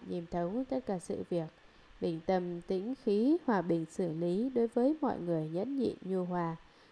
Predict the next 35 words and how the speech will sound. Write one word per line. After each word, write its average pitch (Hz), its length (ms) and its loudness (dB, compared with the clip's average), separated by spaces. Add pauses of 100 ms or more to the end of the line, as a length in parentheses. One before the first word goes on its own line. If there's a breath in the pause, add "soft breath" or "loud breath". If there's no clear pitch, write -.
Tuy 196 120 0
nhiên 180 260 2
được 170 180 -4
như 175 180 0
vậy 180 220 2 (100)
nhưng 185 180 -6
vẫn 226 280 0
chưa 302 200 0
đắc 330 220 -2
được 170 260 -4
vô 170 140 -2
sành 170 280 -2 (140)
pháp 196 140 -2
nhẫn 202 220 -2
trần 180 220 -2
tránh. 175 340 -4 (800 loud breath)
Phật 180 240 6
tử 175 280 6
Bồ 180 140 6
Tát 262 260 0
này 196 260 4
quán 202 300 2
như 294 120 4
vậy 196 260 0
rồi, 160 300 0 (540 soft breath)
lại 185 220 2
dùng 170 360 2
đại 170 140 -2
bi 196 240 4
làm 170 280 0
đầu, 160 260 2 (160)
đại 180 240 0
bi 196 360 2
tăng 170 280 -4
thượng, 190 240 4